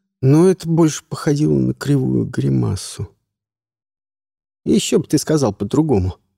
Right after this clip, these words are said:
фыркнул Ник и отсалютовал ему бутылкой пива. «Потому что тебе предстоит быть шафером на нашей свадьбе. Я сделал Анне предложение в Венеции.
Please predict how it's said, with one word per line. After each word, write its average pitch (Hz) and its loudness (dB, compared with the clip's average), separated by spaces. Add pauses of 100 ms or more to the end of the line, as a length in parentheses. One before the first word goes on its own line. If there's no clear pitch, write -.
(340)
фыркнул 123 -2
Ник 139 0 (240)
и - 0
отсалютовал 135 0
ему 135 2
бутылкой 113 -6
пива. 90 -8 (960)
«Потому 170 2
что - -6
тебе 175 0
предстоит 180 0
быть 156 0
шафером 107 -2
на 107 0
нашей 120 -2
свадьбе. - -10 (1080)
Я 147 2
сделал 180 4
Анне 160 4
предложение 160 2
в 98 -2
Венеции. 107 -4